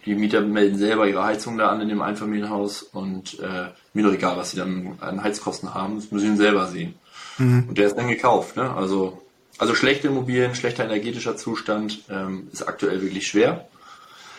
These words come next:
Speaker 1: Das ist das Erste, was die Leute fragen, Energieausweis.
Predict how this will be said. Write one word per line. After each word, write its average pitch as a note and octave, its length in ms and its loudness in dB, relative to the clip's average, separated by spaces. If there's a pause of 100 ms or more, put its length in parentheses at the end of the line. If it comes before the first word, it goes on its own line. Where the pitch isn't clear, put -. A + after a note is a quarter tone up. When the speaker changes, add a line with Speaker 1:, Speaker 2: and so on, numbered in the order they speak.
(440)
Speaker 1:
Das G2 260 -2
ist G2+ 140 -8
das F#2+ 140 -4
Erste, G2 260 0
was F#2+ 140 -6
die G2+ 80 -4
Leute G2 180 0
fragen, G2+ 380 2
Energieausweis. A2 880 -4